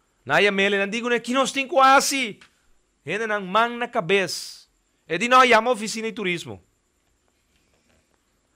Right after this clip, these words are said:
Llama Oficina de Turismo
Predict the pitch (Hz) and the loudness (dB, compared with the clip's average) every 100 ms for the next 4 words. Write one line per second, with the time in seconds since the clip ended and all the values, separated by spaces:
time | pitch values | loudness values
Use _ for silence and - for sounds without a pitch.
0 | _ - 117 151 165 190 208 - 196 - | _ -14 -2 0 2 -2 -6 -4 -4 -4
1 | 170 135 - 220 233 233 220 _ - 165 | -10 -12 -12 -12 -10 -12 -14 _ -14 -12
2 | 147 185 190 - 214 220 | -10 -8 -10 -10 -14 -18